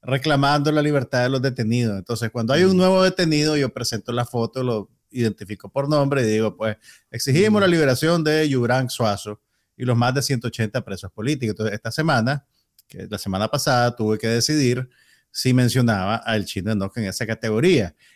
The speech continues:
Speaker 1: Y honestamente te digo, no <laughs> tengo una respuesta para vos. No
Speaker 2: ¿No?
Speaker 1: lo men-, no lo mencioné como nombre, únicamente hablé de Yurang Suazo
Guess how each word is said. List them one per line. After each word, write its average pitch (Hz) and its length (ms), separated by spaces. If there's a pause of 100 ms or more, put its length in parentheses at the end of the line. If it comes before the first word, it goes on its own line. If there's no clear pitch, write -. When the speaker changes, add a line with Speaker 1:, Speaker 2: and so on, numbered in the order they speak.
Speaker 1:
Y 175 500 (320)
honestamente 139 640
te 127 200
digo, 127 340
no 139 300
<laughs> - 0
tengo 113 680
una 123 220
respuesta 127 600
para 101 200
vos. 104 240 (400)
No 131 240
Speaker 2:
¿No? 156 60
Speaker 1:
lo 151 120
men-, 147 260
no 165 180
lo 190 100
mencioné 143 440
como 156 220
nombre, 147 360
únicamente 123 600
hablé 110 200
de 110 160
Yurang 127 320
Suazo 175 500